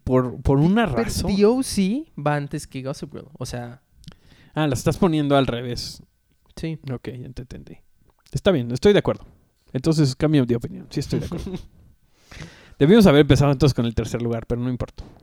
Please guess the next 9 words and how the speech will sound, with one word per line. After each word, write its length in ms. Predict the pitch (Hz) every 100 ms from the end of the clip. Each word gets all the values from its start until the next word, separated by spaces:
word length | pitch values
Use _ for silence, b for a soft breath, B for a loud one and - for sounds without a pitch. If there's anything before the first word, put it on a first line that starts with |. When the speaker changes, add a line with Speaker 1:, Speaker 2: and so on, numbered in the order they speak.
| _ _ _ - _
Speaker 2:
No, 200 | 262 233 _ -
X. 360 | 156 - - - _ B B B B B B -
Gossip 320 | 143 185 233
Girl 200 | 208 202
todo 160 | - 180
el 60 | 170
mundo 180 | 151 127
lo 100 | 113
vio. 180 | 104